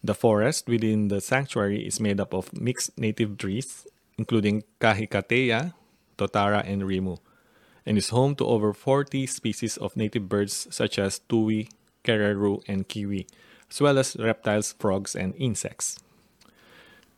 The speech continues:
Totara, or Podocarpus totara, is a species of coniferous tree that is native to New Zealand. It is one of the largest trees in New Zealand and can grow up to thirty meters,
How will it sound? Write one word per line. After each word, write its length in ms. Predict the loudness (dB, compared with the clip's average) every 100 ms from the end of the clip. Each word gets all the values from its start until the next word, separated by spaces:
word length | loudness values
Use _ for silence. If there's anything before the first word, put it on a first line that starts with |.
| -2
Totara, 640 | 0 4 6 6 4 2 -4 _ -14 -2
or 440 | 0 2 0 -2 -6 -16 _ _ -20 0
Podocarpus 840 | 2 4 2 2 2 2 0 -2 -4
totara, 600 | -2 0 0 2 0 -2 -6
is 220 | -8 -8 -2
a 160 | 0
species 480 | 0 -2 -2 0 -2
of 280 | -2 -6 -10 _ -4
coniferous 840 | 0 0 0 0 2 2 0 -4 -12 -10
tree 320 | -4 -4 -4 0
that 200 | -2 0
is 180 | -4
native 340 | -2 -2 -2 -2
to 100 | -2
New 140 | 0
Zealand. 400 | 0 -2 -4 -6 -12 _ _ _ _ _ _ _ _ _ -4
It 220 | -2 2
is 180 | 2 4
one 220 | 4 2
of 120 | 0
the 100 | 0
largest 520 | 2 2 2 -2 -4
trees 340 | -2 0 0 -2
in 220 | -4 0
New 160 | 2
Zealand 380 | 0 0 0 -2
and 160 | -4 -4
can 220 | -2 0
grow 160 | 2 0
up 220 | 0 -4
to 120 | -6
thirty 400 | -4 0 0 0
meters, 580 | -2 -2 -2 -2 -2 -8